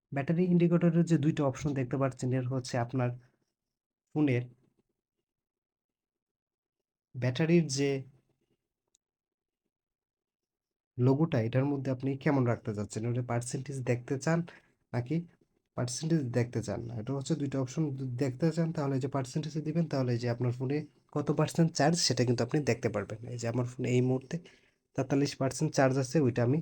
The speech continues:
দেখতে পাচ্ছি। আবার যদি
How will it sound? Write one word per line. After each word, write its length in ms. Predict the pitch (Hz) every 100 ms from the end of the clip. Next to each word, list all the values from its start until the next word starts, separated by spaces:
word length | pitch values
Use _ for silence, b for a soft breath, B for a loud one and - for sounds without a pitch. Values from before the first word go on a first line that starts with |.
| -
দেখতে 320 | 123 107 -
পাচ্ছি। 320 | 104 101 - - _ _ _ _ _ _ _ _ _ _ _ _ _ _ _
আবার 160 | 127 127
যদি 280 | 143 131